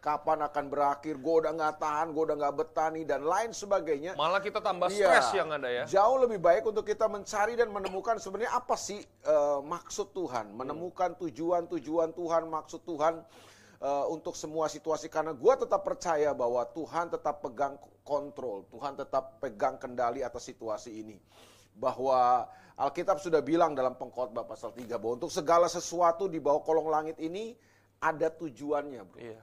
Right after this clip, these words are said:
Speaker 1: Ada purpose-nya.
Speaker 2: Iya.
Speaker 1: Jadi bukan sekedar ada waktunya, tetapi juga ada purpose-nya.
Speaker 2: Hmm.
Speaker 1: Jadi artinya gini, semua situasi keadaan yang Tuhan izinkan terjadi dalam hidup kita, itu pasti Tuhan punya maksud, Tuhan
Speaker 2: Iya.
Speaker 1: punya tujuan. Termasuk situasi yang kayak begini nih, ketika wabah corona sedang melanda dunia,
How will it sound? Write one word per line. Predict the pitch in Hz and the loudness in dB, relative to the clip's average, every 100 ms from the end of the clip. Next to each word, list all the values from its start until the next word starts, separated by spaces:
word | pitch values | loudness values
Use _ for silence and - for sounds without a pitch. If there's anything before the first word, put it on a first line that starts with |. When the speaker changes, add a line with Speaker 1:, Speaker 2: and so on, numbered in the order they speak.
| _ - | _ -10
Speaker 1:
Ada | 113 123 | -8 -8
purpose-nya. | - 113 - 120 - 98 - - | -8 -12 -12 -14 -16 -20 -20 -18
Speaker 2:
Iya. | 139 | -12
Speaker 1:
Jadi | 131 | -10
bukan | 143 120 139 | -10 -6 -6
sekedar | - 131 123 | -6 -8 -6
ada | 131 123 | -4 -4
waktunya, | 120 113 - 120 98 151 | -4 -6 -8 -14 -12 -14
tetapi | 165 151 165 | -12 -12 -12
juga | 185 143 139 | -12 -6 -6
ada | 147 143 | -6 -8
purpose-nya. | - 120 - - - 123 | -10 -14 -14 -18 -18 -18
Speaker 2:
Hmm. | 127 123 110 98 _ | -18 -18 -20 -20 _
Speaker 1:
Jadi | - 151 - | -10 -6 -6
artinya | - 156 208 | -6 -6 -8
gini, | 170 156 | -8 -10
semua | - 180 202 294 277 | -8 -6 -4 -2 -2
situasi | - 190 170 165 165 156 | -2 -8 0 0 0 -2
keadaan | 147 147 147 | -2 -2 -6
yang | 139 | -10
Tuhan | - 135 - | -8 -8 -8
izinkan | 127 220 254 208 180 | -12 -12 -6 -6 -4
terjadi | 143 131 135 127 | -6 -6 -6 -8
dalam | |
hidup | 123 117 | -10 -12
kita, | - 113 180 | -12 -8 -8
itu | 175 - 160 | -8 -8 -6
pasti | - - 233 | -6 -8 -6
Tuhan | 233 226 | -6 -6
punya | - 151 | -10 -12
maksud, | 139 135 - 101 | -12 -14 -18 -20
Tuhan | - 107 | -14 -12
Speaker 2:
Iya. | 113 | -12
Speaker 1:
punya | 104 92 | -14 -18
tujuan. | 95 107 101 - _ _ _ | -20 -16 -16 -18 _ _ _
Termasuk | 156 165 208 214 311 302 - - | 0 2 2 2 0 -2 -10 -20
situasi | - 190 - 175 156 226 | -14 -12 -2 0 0 0
yang | 208 - | -2 2
kayak | 160 | -2
begini | 135 117 185 185 | -2 -6 -8 -8
nih, | 143 | -8
ketika | 151 147 147 | -8 -4 0
wabah | 143 143 135 135 | 2 2 2 0
corona | 131 139 139 | -2 -6 -6
sedang | 131 135 | -8 -6
melanda | 135 135 143 143 | -2 -2 0 -2
dunia, | 123 135 143 143 139 139 | -2 -8 -8 -8 -6 -8